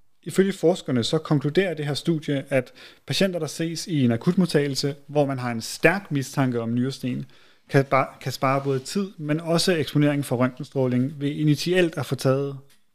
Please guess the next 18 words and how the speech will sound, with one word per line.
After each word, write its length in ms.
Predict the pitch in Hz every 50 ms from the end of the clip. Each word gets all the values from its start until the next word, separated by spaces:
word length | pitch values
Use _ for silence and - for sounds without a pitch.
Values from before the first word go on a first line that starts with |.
| _ _
og 120 | 151 139
få 120 | - - 135
foretaget 540 | - - 139 147 151 - - 131 120 123 131
en 100 | 127 143
ultralydsscanning 760 | 151 156 - - 160 151 147 139 - - 127 123 123 127 120 - - - - - _
sammenlignet 560 | - - - 123 123 143 147 147 135 131 127
med 240 | 131 123 117 113 117 135
en 300 | 139 123 123 123 117 113
C 120 | - - 120 - -
T-scanning, 540 | 139 143 135 - - 127 120 120 117 120 123 - -
hvis 480 | 139 123 127 143 196 202 202 - -
den 180 | - 143 139 139
udførende 480 | 147 143 156 143 - 139 123 120 120
kliniker 400 | 117 - 131 117 120 120 113 117
er 200 | 110 113 120 117
certificeret. 680 | 107 - - 113 110 104 104 - - 117 123 123 127 123 - - - - - _ _ - - - - - - _ _
Desuden 340 | - 135 - 165 170 175 170
så, 120 | - 170